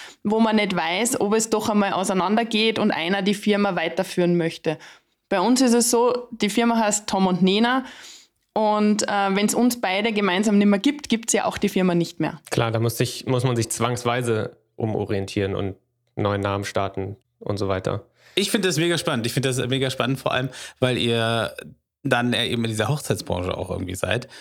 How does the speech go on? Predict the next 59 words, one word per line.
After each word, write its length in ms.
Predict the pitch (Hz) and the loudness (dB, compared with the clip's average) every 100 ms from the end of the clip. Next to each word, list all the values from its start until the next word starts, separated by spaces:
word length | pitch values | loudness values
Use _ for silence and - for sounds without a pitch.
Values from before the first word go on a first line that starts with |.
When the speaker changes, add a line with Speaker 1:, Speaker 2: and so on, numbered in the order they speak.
| - | -6
Speaker 3:
Und 160 | 117 110 | 0 0
dass 140 | 113 | 2
ja 180 | 127 - | 0 0
irgendwie 340 | 135 131 131 | 0 0 0
dann 300 | 120 120 120 | 0 0 0
dafür, 360 | 117 123 123 - | 0 -2 -2 -4
also 120 | 113 | -4
es 140 | 117 139 | -2 -4
ist 140 | - | -2
total 260 | 131 123 117 | 0 0 0
schön, 380 | - 156 117 | 0 0 0
wie 80 | 98 | 0
ihr 80 | 101 | -2
euch 100 | 95 | -2
jetzt 160 | 101 101 | -4 -6
dafür 180 | - | -4
entschieden 300 | 95 - 101 | -6 -4 -4
habt, 80 | 90 | -2
ne? 160 | 117 120 | 0 0
Also 160 | 107 | -2
ich 80 | 117 | -4
kann 160 | - 123 | -4 -2
verstehen, 380 | - - 135 127 | -2 -2 -2 0
dass 180 | 110 - - - | -4 -8 -18 -4
externe 480 | 139 127 - 127 123 | -4 -2 -2 0 0
Leute 220 | 120 123 | 0 -2
und 100 | 117 | -2
Steuerberater 520 | - 123 113 113 113 | -2 0 0 0 -2
und 80 | 110 | -2
so 80 | 110 | -2
sagen, 260 | 107 107 | -2 -2
"Macht 160 | 104 - | -4 -6
das 160 | 101 135 | -6 -4
nicht, 140 | 131 | -2
um 80 | 117 | -2
Gottes 260 | 107 101 | -4 -2
Willen, 180 | 120 117 | -2 -2
wenn 80 | 113 | -4
das 100 | 104 | -6
in 40 | |
die 60 | 117 | -4
Brüche 240 | 120 123 | -2 -2
geht" 180 | 117 107 | -2 -4
oder 160 | 101 107 | -2 -4
so. 100 | 113 - - - | -4 -8 -14 -6
Aber 320 | - 113 - | -4 -2 -2
irgendwie, 400 | 131 135 135 135 | -2 0 0 -2
äh, 280 | - 107 123 _ _ _ _ _ - | -4 -8 -8 _ _ _ _ _ -2
beweist 380 | 123 135 151 | 0 0 0
das 120 | 151 156 | -2 0
ja 100 | 120 | -2
auch, 120 | 127 | -2
dass 180 | 120 123 | -2 -2
ihr 40 | |
in 40 | |
der 80 | 113 | -2
Branche 300 | 107 117 113 | -2 -2 -2
richtig 280 | 139 - 110 | -4 -2 -4
seid. 320 | - 87 - | -4 -6 -8